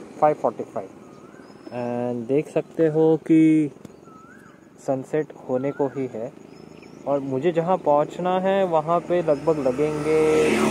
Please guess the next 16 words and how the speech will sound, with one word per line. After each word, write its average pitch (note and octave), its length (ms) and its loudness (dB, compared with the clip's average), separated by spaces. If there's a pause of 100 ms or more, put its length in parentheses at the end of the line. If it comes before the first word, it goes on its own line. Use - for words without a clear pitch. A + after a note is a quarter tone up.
(880)
thirty E3 260 2
minutes D3+ 520 -2
या C3+ 80 0
more C#3 280 -2
than C#3+ 160 -2
thirty C3 180 0
minutes, C3 320 -4
मुझे C3 120 -4
forty C3 260 -4
minutes C3 280 -6
दिखा C3 240 -4
रहा C3 100 0
है B2 60 -2
Google A#2 240 -6
Map A2 180 -8 (160)
पे। B2+ 60 -4